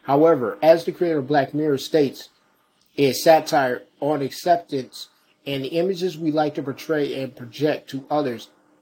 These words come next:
And he says it is basically the world we live in. Folks, you can't make this shit up. You cannot.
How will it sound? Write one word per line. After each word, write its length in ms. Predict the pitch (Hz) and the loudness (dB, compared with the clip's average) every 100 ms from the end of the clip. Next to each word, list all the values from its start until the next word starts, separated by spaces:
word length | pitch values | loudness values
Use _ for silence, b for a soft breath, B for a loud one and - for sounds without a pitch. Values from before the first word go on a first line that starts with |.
| - | -4
And 260 | 160 180 151 | -2 -2 -6
he 240 | 185 165 | -8 -10
says 440 | - 160 147 139 - | -6 -4 -4 -4 -6
it 160 | 160 | -4
is 180 | 160 123 | -4 -4
basically 440 | 143 160 156 180 | -4 -4 -2 -4
the 100 | 160 | -2
world 380 | 143 139 151 139 | -2 0 0 0
we 80 | 135 | -2
live 260 | 135 143 123 | 0 -2 -4
in. 220 | 95 - _ _ _ _ _ _ _ _ _ _ _ _ b b b b | -10 -16 _ _ _ _ _ _ _ _ _ _ _ _ b b b b
Folks, 560 | - 175 151 - - - _ _ _ _ _ _ _ _ b b b - | 2 4 4 -2 -10 -12 _ _ _ _ _ _ _ _ b b b -6
you 140 | 147 | 2
can't 240 | 170 180 | 4 6
make 160 | 165 147 | 4 2
this 100 | 139 | 0
shit 180 | - 156 | 0 -2
up. 200 | 196 - _ _ _ _ _ _ _ _ | -2 -8 _ _ _ _ _ _ _ _
You 140 | 143 | -8
cannot. 440 | 135 180 165 135 | 2 2 4 0